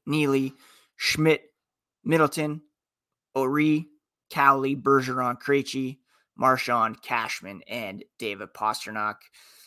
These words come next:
You could argue Pastrnak doesn't belong there quite yet, but maybe recency bias sneaking in, and that's what we're going with here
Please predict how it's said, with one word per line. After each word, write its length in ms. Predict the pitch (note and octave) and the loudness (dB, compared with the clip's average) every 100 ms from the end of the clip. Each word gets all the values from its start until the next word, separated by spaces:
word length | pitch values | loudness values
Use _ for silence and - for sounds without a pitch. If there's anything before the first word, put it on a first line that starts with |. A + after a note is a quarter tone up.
| _ _ _ _ _ _ - | _ _ _ _ _ _ -8
You 120 | C#3 | -4
could 140 | B2+ | 0
argue 240 | B2 B2 A#2+ | 0 0 -4
Pastrnak 640 | - A#2 - A#2+ A2+ A2+ | 0 0 0 -2 -4 -2
doesn't 300 | B2+ B2 A#2 | -4 -4 -6
belong 360 | B2 B2 B2 A#2+ | -2 0 0 -2
there 260 | A#2 A#2 | -4 -4
quite 300 | - A#2 G2 | -6 -6 -4
yet, 300 | C#3 E3+ - _ - | 2 2 2 _ 2
but 220 | D3 E3 - _ _ _ _ _ _ _ _ _ _ _ _ _ _ _ - | 4 4 0 _ _ _ _ _ _ _ _ _ _ _ _ _ _ _ -10
maybe 240 | C3 A#2+ | -4 -2
recency 480 | A2+ B2 - C3 - | -2 -6 -8 -8 -8
bias 360 | G#2+ G#2+ G#2+ G#2 | 0 0 0 -6
sneaking 440 | - A2+ - A2 | -8 -10 -10 -8
in, 180 | G2+ G2 | -8 -8
and 320 | F#2 F#2 G#2 | -10 -8 -6
that's 300 | G#2 G2+ - | -4 -6 -6
what 160 | - D2+ | -8 -6
we're 100 | A#2 | -8
going 320 | G#2 G2 D#2 | -6 -6 -6
with 220 | C#2 - | -10 -12
here 360 | - - C#2+ | -12 -10 -10